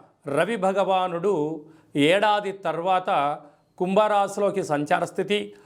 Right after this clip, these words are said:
అక్కడే ఉండబడినటువంటి శనితో కలిపి రవి సంచార స్థితి ఉం-, ఉంటుంది. కనుక ద్వాదశ రాశిలో గ్రహ గమనాల్ని అనుసరిస్తూ ఈ యొక్క పక్షం రోజుల్లో ఎలా ఉండబోతుందో సవివరంగా,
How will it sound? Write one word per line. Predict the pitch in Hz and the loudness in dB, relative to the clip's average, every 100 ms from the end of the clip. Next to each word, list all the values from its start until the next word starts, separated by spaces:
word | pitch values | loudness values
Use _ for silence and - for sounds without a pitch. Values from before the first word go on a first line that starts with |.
| - - 151 | -20 -2 -2
అక్కడే | 151 220 220 226 220 | 2 2 4 4 2
ఉండబడినటువంటి | 196 208 196 190 185 185 202 190 131 - - _ - | 2 0 -2 -4 -4 -2 0 0 -2 -8 -20 _ -2
శనితో | 196 190 196 240 185 - - - | 2 2 2 2 2 -4 -14 -4
కలిపి | 180 196 196 226 127 - - _ 147 | 0 0 0 -2 -2 -8 -20 _ 2
రవి | 196 226 | 2 2
సంచార | 208 202 196 190 | 0 2 2 0
స్థితి | - 175 170 | -4 -6 -6
ఉం-, | 170 165 147 185 | -6 -8 -6 -4
ఉంటుంది. | 156 170 165 160 123 - - _ - | -2 0 2 2 0 -6 -20 _ 0
కనుక | 185 208 175 131 | 2 2 2 -4
ద్వాదశ | 139 160 196 | -6 -6 -2
రాశిలో | 196 - 185 143 120 - _ 165 | -2 0 0 -2 -4 -12 _ -2
గ్రహ | 160 185 | 2 2
గమనాల్ని | 165 165 190 202 208 165 131 - _ _ - | 2 0 0 0 -2 -4 -6 -14 _ _ -4
అనుసరిస్తూ | - 208 208 202 233 220 220 - - _ - | -2 2 0 0 2 2 -2 -12 -20 _ 0
ఈ | 202 | 2
యొక్క | 196 202 185 135 - - - | 4 2 0 0 -6 -18 -4
పక్షం | 180 - 240 214 | -4 0 0 0
రోజుల్లో | 196 208 170 147 | 0 0 0 0
ఎలా | 170 180 | 0 0
ఉండబోతుందో | 165 165 156 160 165 165 123 - - - - | 0 -2 -2 -2 0 0 0 -8 -20 -20 -2
సవివరంగా, | 214 220 226 196 208 | 2 4 4 2 2